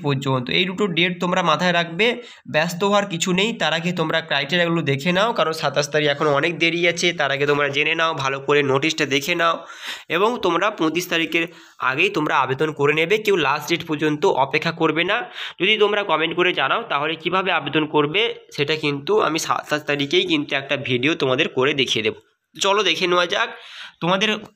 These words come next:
যে, আহ, অ্যাডমিট কার্ড রিলিজ করা হবে জুন, জুলাই, মে, এপ্রিল, মে, জুন। জুনের ক্ষেত্রে কিন্তু জুনের কুড়ি তারিখে তোমাদের নিয়োগ করা হবে, অর্থাৎ কুড়ি ছয় তেইশ থেকে পঁচিশের মধ্যে। এটা টেন্টেটিভ,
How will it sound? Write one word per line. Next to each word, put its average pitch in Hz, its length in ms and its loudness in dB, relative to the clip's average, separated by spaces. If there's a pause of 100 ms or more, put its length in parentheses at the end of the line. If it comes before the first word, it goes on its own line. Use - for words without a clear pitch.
যে, 190 140 2 (460)
আহ, 143 340 0
অ্যাডমিট 165 440 0
কার্ড 226 200 -2 (160)
রিলিজ 180 320 -2
করা 170 220 0
হবে 156 280 -2 (480)
জুন, 202 340 2
জুলাই, 165 300 2 (220)
মে, 156 180 0
এপ্রিল, 180 460 0 (360)
মে, 160 360 0 (680)
জুন। 147 320 2
জুনের 185 260 2
ক্ষেত্রে 196 340 0
কিন্তু 165 260 -8 (220)
জুনের 220 360 2 (220)
কুড়ি 185 160 -4
তারিখে 185 240 2
তোমাদের 175 300 0
নিয়োগ 143 200 0
করা 131 160 0
হবে, 127 260 0
অর্থাৎ 175 280 0 (140)
কুড়ি 190 280 -2
ছয় 165 280 0 (100)
তেইশ 160 280 -2
থেকে 175 200 0
পঁচিশের 147 400 -4
মধ্যে। 147 320 -2 (840)
এটা 180 200 0
টেন্টেটিভ, 202 600 -2